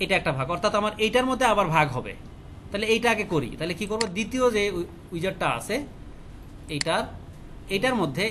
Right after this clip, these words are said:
এই কন্টেনারের মধ্যে এখানে কি আমি আবার রো নিব, তাই না? নাকি কি নিব? রো নিব। ঠিক আছে, রো নেই। রো নিয়ে এখানে আবার expanded,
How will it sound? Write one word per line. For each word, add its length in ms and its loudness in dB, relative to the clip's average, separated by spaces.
এই 140 2
কন্টেনারের 460 0
মধ্যে 200 -2
এখানে 220 0
কি 60 0
আমি 120 0
আবার 220 6
রো 160 2
নিব, 120 4
তাই 160 0
না? 40 6
নাকি 180 -2
কি 120 2
নিব? 120 2
রো 100 6
নিব। 140 2
ঠিক 180 -4
আছে, 180 -4
রো 60 2
নেই। 100 0
রো 80 2
নিয়ে 240 4
এখানে 200 0
আবার 220 2
expanded, 540 -8